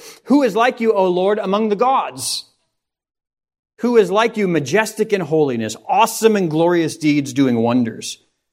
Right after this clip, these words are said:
You stretched out your right hand, and the earth swallowed them."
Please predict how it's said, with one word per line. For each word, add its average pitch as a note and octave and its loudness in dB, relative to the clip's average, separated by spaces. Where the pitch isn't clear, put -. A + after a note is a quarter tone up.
You F3+ 2
stretched E3 -2
out D#3+ 0
your D3+ 0
right D#3 2
hand, E3 -2
and C#3+ 0
the D#3 0
earth E3 0
swallowed F3+ 0
them." F2 -8